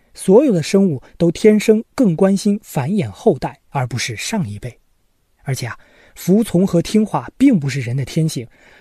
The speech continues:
幼儿通常依恋父母，但从青春期开始后呢，父母亲情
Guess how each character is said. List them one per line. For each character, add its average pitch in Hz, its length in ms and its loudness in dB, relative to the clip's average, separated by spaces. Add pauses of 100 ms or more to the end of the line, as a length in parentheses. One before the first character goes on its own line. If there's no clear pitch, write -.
幼 269 160 6
儿 190 160 6
通 226 180 0
常 175 180 -2
依 196 120 2
恋 180 160 2
父 185 160 -2
母， 131 180 -6 (220)
但 175 180 2
从 151 180 -2
青 254 240 4
春 254 180 4
期 233 120 0
开 262 220 0
始 165 100 -2
后 160 200 0
呢， 143 120 -4 (220)
父 226 200 4
母 139 160 0
亲 233 240 2
情 143 300 -4